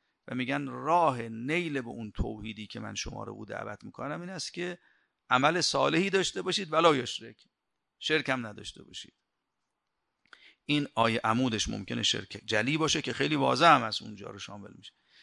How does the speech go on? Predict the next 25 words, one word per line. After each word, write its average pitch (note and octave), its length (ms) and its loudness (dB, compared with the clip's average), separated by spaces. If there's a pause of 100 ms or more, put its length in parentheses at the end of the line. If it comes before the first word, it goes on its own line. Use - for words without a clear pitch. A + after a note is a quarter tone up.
شرک B2+ 320 0
خفی C3+ 300 -2
رو E3+ 80 2
هم D#3+ 160 0
در A2+ 180 -2
بر G#2+ 160 -4
می‌گیره F#2+ 420 -16 (640)
و A#2+ 200 4
این G#3+ 220 4
تعویل D3+ 720 2
شده F#3+ 260 4
به D3+ 80 0
شرک G#2+ 300 -2
در G2+ 240 -14
ولایت. - 460 -18 (800)
یعنی B2 160 -2
شرک A2 260 -2
در A2 240 -2
ولایت A2 480 -4
هم E3 100 0
مانع C3+ 580 4
تلقی A#2+ 600 0
اون A#2 200 -2
حقیقت G#2 540 -8
توحید G#2+ 600 -4